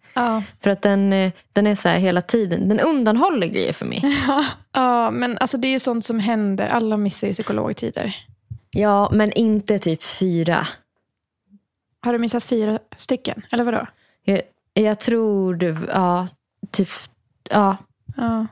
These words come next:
Speaker 2: Totalt tror jag, eh, under min tid med Mindler har jag missat fyra psykologtider.
Speaker 1: Okej, men nästa gång du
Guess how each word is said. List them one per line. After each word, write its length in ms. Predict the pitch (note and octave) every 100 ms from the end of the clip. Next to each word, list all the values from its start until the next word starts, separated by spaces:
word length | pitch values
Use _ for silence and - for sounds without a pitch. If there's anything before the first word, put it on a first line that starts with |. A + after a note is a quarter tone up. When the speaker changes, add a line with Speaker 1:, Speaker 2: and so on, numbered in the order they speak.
| -
Speaker 2:
Totalt 640 | A3 - A#3+ G3 - -
tror 280 | - F#3 F3+
jag, 320 | E3+ E3+ - -
eh, 260 | - - - - F#3
under 200 | F3 F3
min 220 | F3 E3+
tid 260 | F#3 F3+
med 140 | F3 F3
Mindler 360 | F#3+ F#3+ E3+ E3
har 80 |
jag 100 | D#3+
missat 240 | D#3+ - -
fyra 320 | - E3 D#3+
psykologtider. 760 | - - F3 E3 - - F#3 - _ - _ _
Speaker 1:
Okej, 260 | A3 - -
men 220 | A3+ A#3
nästa 260 | C#4+ - C#4+
gång 240 | G3 G3
du 260 | G3+ G3+